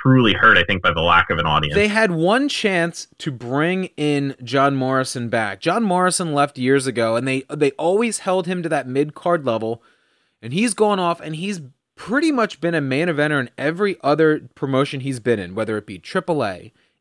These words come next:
Speaker 2: Impact,
Speaker 1: Impact.
Speaker 2: Lucha Underground, and, like, they bring him back, and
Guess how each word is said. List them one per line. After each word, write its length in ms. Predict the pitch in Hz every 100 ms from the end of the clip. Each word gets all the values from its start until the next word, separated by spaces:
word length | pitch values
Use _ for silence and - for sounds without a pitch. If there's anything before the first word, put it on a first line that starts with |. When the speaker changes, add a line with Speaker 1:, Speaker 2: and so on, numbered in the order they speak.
| -
Speaker 2:
Impact, 600 | 160 160 - 117 92 -
Speaker 1:
Impact. 380 | 101 92 - -
Speaker 2:
Lucha 260 | 208 185 190
Underground, 640 | 156 156 147 131 117 110 101 _ _ _ -
and, 260 | 151 147 - _ _ _ _ _
like, 300 | 160 165 -
they 200 | 151 175
bring 260 | 170 170 208
him 180 | 208 196
back, 340 | 175 165 151
and 260 | - 143 120